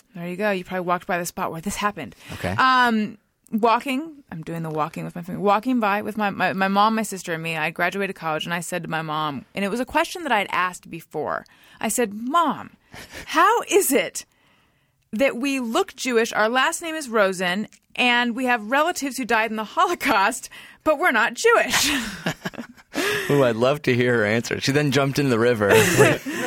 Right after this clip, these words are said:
Speaker 3: wait, did you say you had already graduated college at this point?
Speaker 1: Yeah.
Speaker 3: Okay.
Speaker 2: Yeah.
Speaker 3: Sorry, I thought you found out a little earlier.
Speaker 1: No, I
Speaker 2: Okay,
Speaker 1: no, it was
Speaker 2: sorry.
Speaker 1: like, it was like the summer. Wha-, oh, shoot, now that's making me wonder. No, I'm pretty sure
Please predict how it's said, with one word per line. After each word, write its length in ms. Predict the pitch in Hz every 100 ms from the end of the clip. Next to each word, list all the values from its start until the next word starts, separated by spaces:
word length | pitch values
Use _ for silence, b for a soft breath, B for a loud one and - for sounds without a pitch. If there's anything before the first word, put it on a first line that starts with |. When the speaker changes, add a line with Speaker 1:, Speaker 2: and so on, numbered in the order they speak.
| 302 143
Speaker 3:
wait, 340 | 147 117 123
did 140 | 131
you 80 | 160
say 200 | 180 220
you 60 | 196
had 80 | 156
already 220 | 131 139
graduated 500 | 127 131 127 139 120
college 360 | - 107 123 135
at 100 | 160
this 160 | 180 -
point? 220 | 214 208 _
Speaker 1:
Yeah. 380 | - 240 233 220 226 _ _ _ -
Speaker 3:
Okay. 200 | 92 85 _ _ B B B B
Speaker 2:
Yeah. 120 | 127 139
Speaker 3:
Sorry, 280 | 202 165 143
I 60 | 151
thought 160 | 180
you 80 | 170
found 180 | 156 139
out 200 | 117 98
a 60 | -
little 220 | 107 98
earlier. 260 | 82 - -
Speaker 1:
No, 520 | 196 254 392 349 196 -
I 500 | 247 277 285 269 - _ _ _ _ _ _ _ _ _ _ -
Speaker 2:
Okay, 120 | 262
Speaker 1:
no, 160 | 302 233
it 100 | 254
was 100 | 285
Speaker 2:
sorry. 180 | - 190
Speaker 1:
like, 80 | 294
it 20 |
was 100 | 285
like 120 | 277
the 80 | 254
summer. 580 | - 269 247 247 233 - 214
Wha-, 100 | 240 269
oh, 140 | 285
shoot, 280 | - - 285
now 200 | 208 233
that's 200 | 262 -
making 200 | 214 196
me 80 | 170
wonder. 480 | 156 170 165 95 - _ _ _ _ _ -
No, 160 | 311
I'm 120 | 359 311
pretty 260 | - 339
sure 500 | 311 - 294 214 156